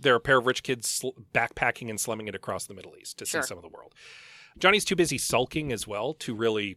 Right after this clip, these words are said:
Speaker 1: have a better excuse, so she just kinda lets it roll.
Speaker 2: Well, and there's nothing wrong with that. Johnny's whole M O up to this point has been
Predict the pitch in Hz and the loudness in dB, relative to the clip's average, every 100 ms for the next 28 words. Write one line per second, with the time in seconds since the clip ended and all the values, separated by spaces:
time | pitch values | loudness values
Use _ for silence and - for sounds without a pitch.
0 | - - 156 127 113 113 98 87 - - | -8 0 2 4 2 2 2 -4 -8 -8
1 | - - 123 139 107 - 113 95 92 - | -10 -6 -4 -4 -4 -6 -4 -4 -8 -10
2 | 98 - - 302 294 302 302 330 349 233 | -16 -12 0 0 2 -4 -6 -6 -2 2
3 | 269 294 226 202 180 151 180 220 277 214 | 4 2 0 0 0 0 4 4 4 2
4 | - 233 240 247 240 202 208 202 220 160 | 2 6 8 8 6 2 4 4 4 2
5 | - - - 202 185 - 240 320 165 202 | 0 -2 -2 -4 -4 -2 2 2 2 0
6 | 170 156 196 196 165 | -4 0 0 2 0